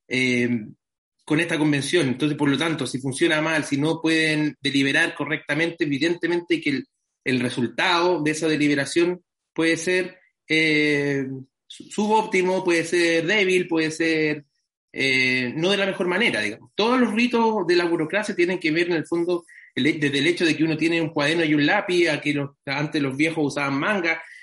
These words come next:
eso <laughs> tenía que ver, en el fondo, también con la eficiencia de la administración. Pero y, y eso es, es, es lamentable que no se haya, eh, puesto en valor.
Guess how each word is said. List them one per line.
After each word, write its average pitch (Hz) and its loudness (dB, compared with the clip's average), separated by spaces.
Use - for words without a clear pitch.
eso 190 0
<laughs> - -6
tenía 240 0
que 185 0
ver, 226 0
en 226 2
el 190 0
fondo, 220 -2
también 202 0
con 196 2
la 180 4
eficiencia 208 0
de 208 -2
la 180 0
administración. 143 -2
Pero 147 -4
y, 165 0
y 175 0
eso 185 0
es, 180 0
es, 160 -6
es 160 -6
lamentable 160 0
que 233 -4
no 220 -2
se 214 -4
haya, 190 -2
eh, 131 0
puesto 185 -2
en 156 0
valor. 131 0